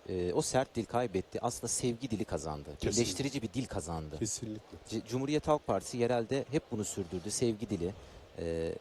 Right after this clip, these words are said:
Speaker 2: Bakın,
Speaker 1: hep
Speaker 2: iki tane örnek verin. Ben, e, Evren döneminde bittikten sonra Gençlik Kolu Başkanıydım.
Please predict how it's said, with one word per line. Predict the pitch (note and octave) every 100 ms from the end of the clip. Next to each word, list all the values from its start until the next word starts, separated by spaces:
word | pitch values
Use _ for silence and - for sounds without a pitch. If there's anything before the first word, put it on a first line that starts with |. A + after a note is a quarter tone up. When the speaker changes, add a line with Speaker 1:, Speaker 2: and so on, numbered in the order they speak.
| - -
Speaker 2:
Bakın, | E3+ -
Speaker 1:
hep | F#3+
Speaker 2:
iki | E3+ G#3+
tane | F#3+ F3
örnek | E3 D3+ D#3 -
verin. | A2 G#2+ A#2+
Ben, | D3+ C#3+ - - - - - -
e, | C3 B2+ -
Evren | D3+ C#3+ C3 B2
döneminde | A#2+ A#2 A#2 A#2 D#3+ D#3 B2
bittikten | B2 - - B2+
sonra | - E3+
Gençlik | C3+ A#2 -
Kolu | - G2+ F#2+
Başkanıydım. | F2+ - F2+ E2+